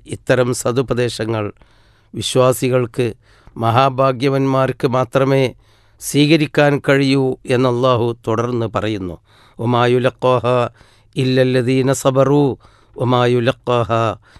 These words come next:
ഇല്ലാ ദൂ ഹള്ളിൻ അളീം." ഇത്തരം സതുപദേശങ്ങൾ വലിയ ക്ഷമാശീലർക്കല്ലാതെ, വലിയ മഹാഭാഗ്യവാന്മാർക്കല്ലാതെ സ്വീകരിക്കാൻ കഴിയുകയില്ല.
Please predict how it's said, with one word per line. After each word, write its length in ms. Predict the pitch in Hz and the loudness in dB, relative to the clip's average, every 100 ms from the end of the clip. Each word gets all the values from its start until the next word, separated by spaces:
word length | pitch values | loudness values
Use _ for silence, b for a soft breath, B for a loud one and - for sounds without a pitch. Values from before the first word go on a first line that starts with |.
| b - | b -8
ഇല്ലാ 360 | 117 113 117 110 | -4 -2 0 -2
ദൂ 200 | 104 107 | -2 -4
ഹള്ളിൻ 460 | 107 107 104 104 101 | -4 -4 -4 -4 -4
അളീം." 360 | 92 107 92 - _ b b | -4 -6 -6 -12 _ b b
ഇത്തരം 400 | - 110 131 127 135 | -14 -4 0 0 0
സതുപദേശങ്ങൾ 920 | - 127 135 143 139 - 135 139 135 - b b b b | 0 0 0 0 0 0 0 0 -2 -6 b b b b
വലിയ 400 | 113 135 147 151 | -2 2 2 2
ക്ഷമാശീലർക്കല്ലാതെ, 1400 | - 120 143 147 - 143 139 143 - 143 143 143 143 135 - b b b b | 0 0 2 0 0 0 0 -2 -2 0 2 2 2 0 -4 b b b b
വലിയ 340 | 104 131 151 151 | 0 2 4 4
മഹാഭാഗ്യവാന്മാർക്കല്ലാതെ 1700 | 139 131 151 165 151 143 139 135 135 135 127 - 123 123 120 110 101 b b b | 4 4 2 2 0 0 0 0 0 0 -2 -2 0 0 0 -2 -6 b b b
സ്വീകരിക്കാൻ 680 | - - 117 117 110 - 117 107 | -14 -6 -2 -2 -2 -4 -4 -4
കഴിയുകയില്ല. 720 | - 107 107 101 95 92 | -4 -2 -2 -4 -6 -6